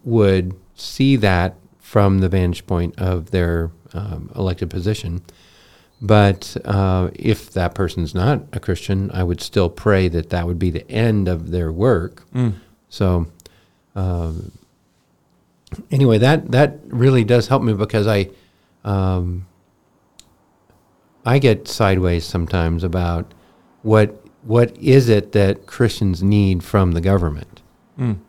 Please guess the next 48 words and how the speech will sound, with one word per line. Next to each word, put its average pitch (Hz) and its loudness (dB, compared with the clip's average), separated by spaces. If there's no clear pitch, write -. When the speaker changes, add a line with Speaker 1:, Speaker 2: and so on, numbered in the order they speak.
Speaker 1:
Um, 87 0
you 107 0
know, 90 0
I 95 0
mean, 92 -2
we 95 0
certainly 92 0
want 90 -2
the - -18
same 92 -2
service 90 -2
as 90 -4
everybody 90 0
else - -2
wants, 80 -8
but, 98 -2
you 110 -2
know, 92 2
what 113 2
do 113 4
I 101 4
get 101 2
in 95 2
a 92 2
knot 101 4
about, 92 0
or 87 0
what 95 0
do 98 0
I 92 4
get 92 2
excited 98 0
about? 101 -4
And 92 -2
it - -10
seems 117 0
to - -4
me 110 4
that 98 2
this - 2
goal 101 4
of, 92 0
uh, 87 0
leading 98 2
peaceful 104 -4
and 92 0
quiet 92 0
lives 90 0